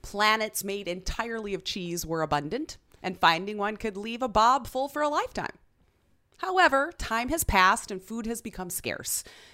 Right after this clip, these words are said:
Greedy bobs so carelessly ate two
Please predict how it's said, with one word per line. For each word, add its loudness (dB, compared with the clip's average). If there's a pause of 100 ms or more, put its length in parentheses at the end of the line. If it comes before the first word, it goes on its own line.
(100)
Greedy 6
bobs 12
so 4
carelessly 2
ate -2
two 4